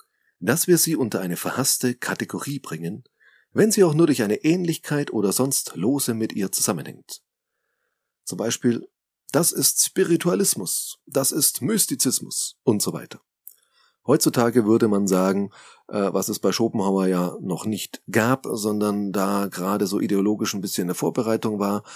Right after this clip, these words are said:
man bringt heute gerne Dinge in Verbindung mit dem rechten Rand, das heißt, man, äh, stellt einfach jemanden so in die Ecke, dass man sagt, „Das ist aber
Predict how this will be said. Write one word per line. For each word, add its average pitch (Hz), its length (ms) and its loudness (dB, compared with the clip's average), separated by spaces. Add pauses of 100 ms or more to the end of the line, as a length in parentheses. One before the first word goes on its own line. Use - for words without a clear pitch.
(280)
man 123 160 -2
bringt 156 240 -4
heute 123 240 4
gerne 104 320 2
Dinge 101 340 0
in 92 140 -4
Verbindung 98 500 -2
mit 92 160 -2
dem 85 140 -2
rechten 85 340 -6
Rand, 123 420 -2
das 98 140 -2
heißt, 98 320 -4
man, 92 260 -4 (380)
äh, - 380 -6 (180)
stellt 110 680 2
einfach 98 640 -4
jemanden 98 640 -2 (120)
so 95 240 0
in 92 80 -4
die - 80 -4
Ecke, 113 220 -2
dass 95 160 -2
man 92 120 -4
sagt, 90 320 -4
„Das - 320 -2
ist 113 160 -4
aber 95 460 -2